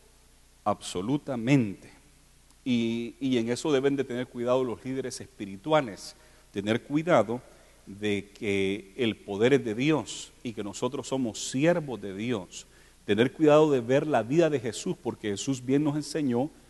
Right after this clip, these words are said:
de que Él no vino para ser servido, sino que Él vino para servir al mundo. Ustedes saben que en las naciones el que es más grande se enseñorea a la gente, pero entre ustedes, entre nosotros no va a ser así, sino que el más grande será el servidor de todos.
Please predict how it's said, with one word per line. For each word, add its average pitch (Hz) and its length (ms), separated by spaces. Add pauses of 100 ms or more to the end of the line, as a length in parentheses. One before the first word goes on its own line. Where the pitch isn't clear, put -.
(160)
de 104 220
que 117 140
Él 127 160
no 131 120
vino 139 280
para 101 240
ser 127 240
servido, 120 580
sino 107 300
que 135 100
Él 123 60
vino 147 240
para 107 280
servir 131 720 (400)
al 95 140
mundo. 120 440 (300)
Ustedes 165 360
saben 185 260
que 180 80
en 170 40
las 151 100
naciones 170 580
el 123 160
que 127 140
es 131 80
más 156 180
grande 165 360
se - 120
enseñorea 120 400
a 156 40
la 131 120
gente, 190 400 (640)
pero 107 160
entre 104 200
ustedes, 143 460
entre 107 220
nosotros 165 340
no 127 120
va 135 80
a 127 40
ser 135 160
así, 202 240
sino 117 320
que - 80
el 113 120
más 131 240
grande 185 300
será 113 380
el 113 160
servidor 104 540
de 110 80
todos. 131 460